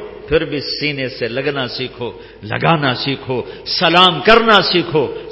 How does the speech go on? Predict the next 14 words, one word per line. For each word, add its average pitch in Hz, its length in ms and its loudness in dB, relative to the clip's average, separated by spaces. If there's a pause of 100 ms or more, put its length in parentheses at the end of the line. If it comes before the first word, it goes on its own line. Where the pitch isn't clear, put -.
(140)
سلام 156 380 6
کا 143 120 4
جواب 139 580 4
دینا 196 300 6
سیکھو۔ - 400 -8 (1800)
نیت 170 260 2
کرتے 175 220 4
ہو 220 480 8 (460)
سارے؟ 185 460 8 (840)
کہو، 185 320 8
"یا 170 160 8
اللہ 156 240 6
میری 143 300 2
توبہ۔" 110 560 -2